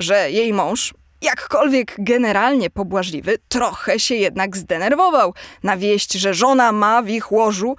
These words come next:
innego faceta. Kiedy jednak wkroczył do komnaty sypialnej, stał się cud. Oto zamiast krwawiącego chorego landgraf ujrzał w pościeli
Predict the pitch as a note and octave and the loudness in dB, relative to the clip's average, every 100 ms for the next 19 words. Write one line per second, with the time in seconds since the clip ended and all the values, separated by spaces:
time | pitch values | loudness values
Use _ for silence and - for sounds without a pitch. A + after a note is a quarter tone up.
0 | - - G#3 G#3+ F#3+ G3 A#3+ C#4 B3 - | -10 -4 -2 0 0 0 0 0 -2 -6
1 | - _ - - - - G#3+ G3 F3 B2 | -14 _ -20 -20 -10 -4 -2 -2 -4 -8
2 | - - - G#4 G#4+ A#3+ F#3+ G3+ - F#3+ | -12 -10 0 0 0 -2 -2 -4 -2 -2
3 | A#3+ A#3 - F3+ - - G#3 D4+ - _ | -2 -2 -6 -6 -10 -6 -6 -6 -10 _
4 | _ - - - A#3+ A#3+ A3 - G3 - | _ -8 -6 0 2 2 0 -4 -4 -4
5 | - C4 - - - - - - D4 D4+ | -2 -2 -2 -12 -20 -20 -20 -4 2 2
6 | - C4 A#3+ D4 C#4 - - - - - | 2 0 2 0 0 -2 -8 -12 -8 0
7 | A#3 C#4+ C#4+ D4+ C4+ C4+ C4 D4 B3+ B3 | 2 2 2 2 0 0 0 0 0 -2
8 | - - - D#3+ G3+ C#4+ C4 A3+ A3+ G#3+ | -6 -20 -10 -2 2 2 0 0 -2 -2
9 | - _ F4+ E4+ C4+ B3 A#3 - D#3+ - | -6 _ 2 2 2 -2 -4 -8 -8 -6
10 | - G3 F#3 F3 | -2 -2 -2 -6